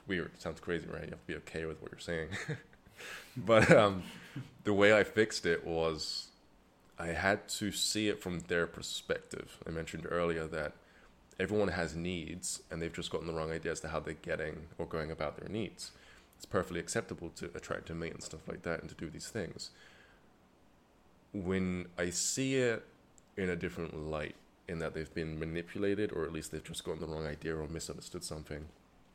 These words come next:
or that they've had a string of bad days, and so vibrationally they're pretty,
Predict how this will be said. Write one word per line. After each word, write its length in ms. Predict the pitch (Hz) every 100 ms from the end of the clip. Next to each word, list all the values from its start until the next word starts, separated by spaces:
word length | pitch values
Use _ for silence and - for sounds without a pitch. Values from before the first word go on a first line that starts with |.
| - - -
or 80 | 87
that 140 | 90 87
they've 280 | 92 87 - - - - - -
had 140 | 104
a 40 | 98
string 280 | - 107
of 140 | 98 80
bad 240 | 95 90
days, 460 | 87 95 92 78 - -
and 160 | 85
so 260 | 82 85 82
vibrationally 840 | 78 82 - 104 - 87 82 80 78
they're 200 | 82 80
pretty, 760 | - - 92 92 87 85 85